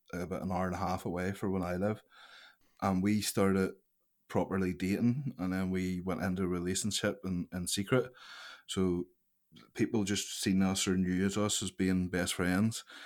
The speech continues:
They never knew that we were actually, you know, a full-grown couple. Some people did, like, like his family and stuff like that there,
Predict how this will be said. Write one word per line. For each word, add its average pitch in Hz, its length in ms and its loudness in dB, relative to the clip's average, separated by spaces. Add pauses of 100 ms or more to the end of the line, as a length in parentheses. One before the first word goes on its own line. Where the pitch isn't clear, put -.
(240)
They 87 80 0
never 92 280 2
knew 90 300 2
that - 160 -4
we 90 140 0
were 90 220 0
actually, 85 640 -2
you 90 140 -6
know, 87 260 -4 (260)
a 82 80 -8
full-grown 92 500 -2
couple. 127 380 0 (840)
Some 143 220 2
people 107 260 4
did, 87 320 -2
like, 80 200 -4
like 78 200 -6
his 92 180 -8
family 90 380 0
and 90 100 -2
stuff - 280 -6
like 71 100 -6
that 80 240 -4
there, 85 320 -6